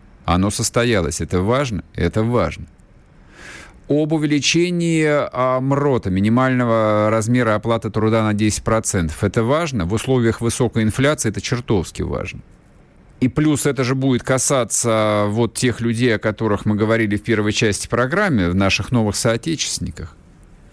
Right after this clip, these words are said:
То есть там люди, которые живут в Донецкой, в Луганской, в Херсонской, в Запорожских областях, вот они, получая российские паспорта, они попадают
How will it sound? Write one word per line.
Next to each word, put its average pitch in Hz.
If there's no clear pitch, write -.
То 113
есть -
там 151
люди, 120
которые 107
живут 117
в 90
Донецкой, 117
в 82
Луганской, 107
в -
Херсонской, 117
в -
Запорожских 101
областях, 101
вот 95
они, 113
получая 101
российские 104
паспорта, -
они 165
попадают 87